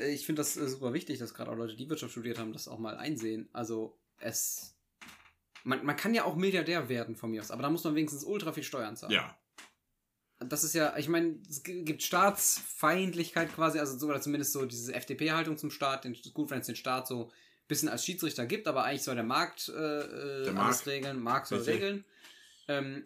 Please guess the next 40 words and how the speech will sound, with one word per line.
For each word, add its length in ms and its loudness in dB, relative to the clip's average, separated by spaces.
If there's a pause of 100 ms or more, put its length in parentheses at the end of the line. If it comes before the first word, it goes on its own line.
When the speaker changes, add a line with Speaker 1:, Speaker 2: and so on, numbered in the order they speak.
(100)
Speaker 1:
und 160 0
es 140 -4
gibt 160 0
halt 180 2
so, 160 -2
so 140 -6
die 160 -2
Haltung 340 0
quasi 300 0
von, 580 0 (1040)
ja, 340 -4
ich 120 -8
glaub, 340 -6
die, 140 -2
die 200 -4
Linken 320 0
haben 120 -2
das 100 -2
so 60 -6
ziemlich, 340 -2
dass 140 -2
sie 80 -2
einfach 140 -2
sagen, 180 -2
der, 140 -2
der 120 -4
Staat 260 -2
soll 100 -6
so 120 -8
wirklich 240 -6
alles 220 2
machen 300 2
und 260 -2
der 80 -2
Markt 260 2
soll 140 -2
eigentlich 160 -8
gar 100 0
nichts 220 -4
regeln. 280 -6